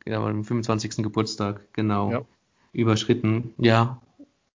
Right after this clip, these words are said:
Speaker 2: Und für erstaunlich schmales Ge-, also was heißt erstaunlich schmales Geld, aber schon für, also das ist ein Einjahresvertrag, den er, äh, Edmonton unterschrieben hat, kann man sagen.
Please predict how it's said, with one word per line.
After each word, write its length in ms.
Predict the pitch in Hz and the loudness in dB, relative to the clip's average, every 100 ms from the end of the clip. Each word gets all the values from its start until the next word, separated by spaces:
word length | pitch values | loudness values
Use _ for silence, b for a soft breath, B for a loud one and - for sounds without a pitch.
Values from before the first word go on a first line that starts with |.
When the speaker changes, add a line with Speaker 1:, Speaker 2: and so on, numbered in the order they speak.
| _ _ _ _ _ _ _ _ | _ _ _ _ _ _ _ _
Speaker 2:
Und 300 | 131 135 156 | 8 8 6
für 160 | 160 156 | 6 8
erstaunlich 520 | 139 156 139 151 - | 8 6 6 4 0
schmales 440 | 151 156 147 - | 4 4 2 -6
Ge-, 80 | 180 | -6
also 260 | 143 120 117 | -2 2 2
was 140 | - | 2
heißt 160 | 117 123 | -2 -4
erstaunlich 520 | - 123 139 135 - | 0 4 4 2 -2
schmales 440 | 127 123 123 - | -2 0 -2 -4
Geld, 240 | 131 120 127 | -4 -4 -4
aber 280 | 127 123 | -2 -2
schon 360 | 123 131 139 147 | 2 2 2 -2
für, 380 | - 143 135 139 | 4 8 8 6
also 240 | 120 143 | 2 2
das 200 | 127 120 | 2 -2
ist 180 | 165 - | -4 -2
ein 100 | 135 | 0
Einjahresvertrag, 1040 | 139 127 131 165 190 - 180 180 180 175 - | 6 8 8 8 4 2 2 6 4 4 0
den 160 | 170 | 0
er, 240 | 170 170 147 _ _ _ - | 0 0 -4 _ _ _ -8
äh, 320 | 147 151 - | -6 -4 -4
Edmonton 340 | 143 165 165 185 | -2 -2 -2 -2
unterschrieben 560 | 151 143 - 160 160 | 0 2 2 0 2
hat, 180 | 160 156 | 0 0
kann 160 | 160 151 | 2 2
man 100 | 147 | 2
sagen. 460 | 156 147 147 156 | 4 4 2 -2